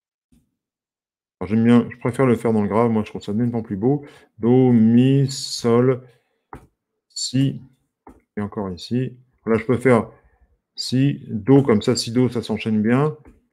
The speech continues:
Et mi, sol, si, par exemple. Donc, euh, avec la tablature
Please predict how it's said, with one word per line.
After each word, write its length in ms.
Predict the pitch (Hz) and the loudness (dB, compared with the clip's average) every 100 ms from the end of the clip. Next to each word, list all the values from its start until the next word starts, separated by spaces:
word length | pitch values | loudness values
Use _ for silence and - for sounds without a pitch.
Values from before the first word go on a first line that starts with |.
| _ _ | _ _
Et 120 | 101 | -8
mi, 320 | 101 107 123 | -4 0 0
sol, 640 | 113 - - 123 127 131 123 | -2 -10 -2 0 2 0 -2
si, 240 | - 98 | -8 -12
par 160 | - 78 | -12 -16
exemple. 280 | 73 71 _ - _ _ _ _ - _ 110 _ _ _ _ _ _ _ _ _ _ _ _ _ _ _ _ _ _ _ | -16 -20 _ -20 _ _ _ _ -20 _ -18 _ _ _ _ _ _ _ _ _ _ _ _ _ _ _ _ _ _ _
Donc, 300 | 107 101 - | -4 -4 -2
euh, 180 | 101 101 | 0 0
avec 160 | 107 | 0
la 80 | 113 | -2
tablature 760 | 113 104 101 - 131 147 139 | -2 0 0 0 2 2 2